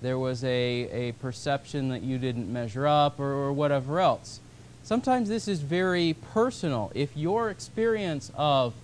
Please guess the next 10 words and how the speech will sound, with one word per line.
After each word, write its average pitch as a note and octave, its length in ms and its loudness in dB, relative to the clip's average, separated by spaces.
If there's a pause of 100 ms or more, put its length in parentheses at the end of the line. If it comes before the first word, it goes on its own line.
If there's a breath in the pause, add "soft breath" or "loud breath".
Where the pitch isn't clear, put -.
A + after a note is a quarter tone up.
(580)
being E3+ 300 2
a D#3 80 -2
child, C#3 580 2 (240)
being D3+ 280 0
a C3+ 60 -2
parent C#3+ 460 -2
was C#3 260 -2
a C#3+ 60 -4
particular C3+ 600 -4
way, B2+ 380 0